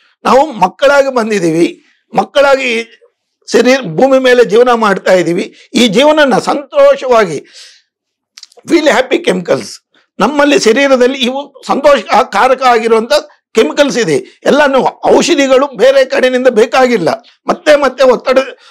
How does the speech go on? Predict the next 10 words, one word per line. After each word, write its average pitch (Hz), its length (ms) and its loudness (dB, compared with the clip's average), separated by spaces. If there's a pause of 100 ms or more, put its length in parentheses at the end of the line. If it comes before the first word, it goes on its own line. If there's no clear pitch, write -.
(140)
ಒತ್ತಾಯಿಸಿ 247 520 -2
ಹೇಳ್ತಾ 254 360 2
ಇದ್ದೀನಿ 240 240 0
ಅಂತ 220 180 -6
ಹೇಳಿದ್ರೆ 208 240 0
ಕಾರಣ 269 360 0
ಏನು 247 360 0
ಅಂತ 220 160 -8
ಹೇಳಿದ್ರೆ, 190 600 -2
ಪ್ರತಿಯೊಬ್ಬರು 285 840 2